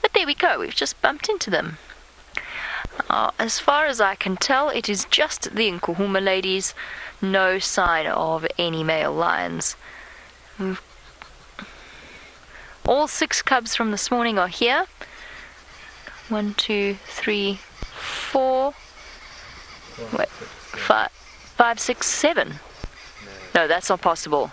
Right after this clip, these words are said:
That's definitely not possible, 'cause two of them have definitely gone, um, to Honest Poet. One, two, three, four, five, six. No, all six cubs are here.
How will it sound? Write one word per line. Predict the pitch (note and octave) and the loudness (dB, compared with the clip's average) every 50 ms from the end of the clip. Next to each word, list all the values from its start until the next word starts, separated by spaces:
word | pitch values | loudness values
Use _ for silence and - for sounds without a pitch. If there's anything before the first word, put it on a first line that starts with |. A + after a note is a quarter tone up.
| - | 0
That's | - F3+ F3+ - - | 2 2 2 4 4
definitely | G3+ G3 F#3 - F#3 E3+ D#3+ D3+ | 2 2 4 0 -2 0 2 2
not | D3 D3+ - | 2 2 2
possible, | - D#3+ - - - D3+ C#3 | 0 -2 -2 0 0 -2 -2
'cause | - - D#3 D3+ - | 0 0 -2 -2 0
two | - G3+ | 2 2
of | F3+ E3+ | 2 2
them | E3 D#3+ D#3 | 2 0 0
have | D3+ D3+ - | -2 0 0
definitely | E3+ E3 E3 - D#3 D3 D3+ - D3 | 0 0 2 0 -2 -2 -2 -2 0
gone, | - D3+ C#3 C#3+ C#3+ C#3 - - - - - - - - - - - - - - - | 2 2 2 2 0 -4 -8 -12 -12 -10 -10 -10 -10 -10 -10 -10 -10 -10 -4 -2 0
um, | - F2 E2+ - - | 0 0 0 -2 -2
to | - - - | 0 0 2
Honest | E3 E3 E3 - - - | 0 0 -2 -4 -4 -2
Poet. | - - - - - | -2 -2 -2 0 2
One, | E3 F3+ G3+ B3 C#4 | 2 2 2 0 -2
two, | - - - A#3 G#3+ G3 | -2 0 0 0 0 -2
three, | - - - G#3 F3+ F3 G3 A#3+ D4 D4 | -2 0 0 0 0 0 0 -2 -4 -6
four, | - - - - - G#3 G3+ G3 F#3+ | -8 -10 -6 -2 0 0 0 0 -2
five, | - - - - G#3+ - - - D#3 F#3 A3+ - - - | -4 0 2 4 4 4 4 2 0 0 0 -4 -8 -6
six. | - - - E3 - - - - - - - - - - - | -4 0 2 2 2 2 0 -2 -2 -4 -6 -10 -12 2 4
No, | G#3+ G#3 F#3 | 4 6 6
all | A#3+ D#4+ - | 4 2 2
six | - - E4 - - | 0 0 0 0 0
cubs | - - A3+ - F3 E3+ | 2 2 2 2 2 -2
are | E3 | 0
here. | D#3 - D3+ - - - | 0 2 0 0 0 -4